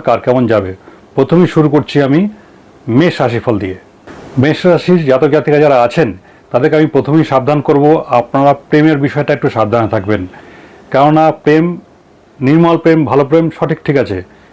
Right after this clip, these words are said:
কিন্তু অবৈধ প্রেম সেটা, আহ, ঠিক নয়। তো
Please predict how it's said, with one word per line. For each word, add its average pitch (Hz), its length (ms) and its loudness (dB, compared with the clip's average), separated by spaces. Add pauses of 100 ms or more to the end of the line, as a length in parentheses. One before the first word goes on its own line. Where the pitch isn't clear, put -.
কিন্তু 135 220 -2 (120)
অবৈধ 151 220 2 (120)
প্রেম 156 160 2 (100)
সেটা, 143 280 2
আহ, - 920 -6 (220)
ঠিক 170 160 0 (160)
নয়। 92 180 0 (580)
তো 143 80 0